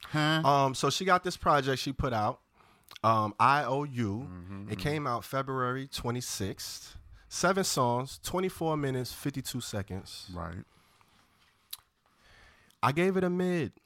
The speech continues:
Speaker 1: You gave it a mid.
Speaker 2: I gave it a mid, thirty-five percent.
Speaker 1: Okay, okay.
Speaker 2: Mid, mid-range, mid-range game.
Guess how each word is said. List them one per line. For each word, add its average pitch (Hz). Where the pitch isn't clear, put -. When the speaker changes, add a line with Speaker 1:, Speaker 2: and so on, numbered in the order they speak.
Speaker 1:
You 95
gave 127
it 151
a 156
mid. 151
Speaker 2:
I 107
gave 151
it 143
a 120
mid, 117
thirty-five 120
percent. 92
Speaker 1:
Okay, 131
okay. 104
Speaker 2:
Mid, 92
mid-range, 139
mid-range 180
game. 98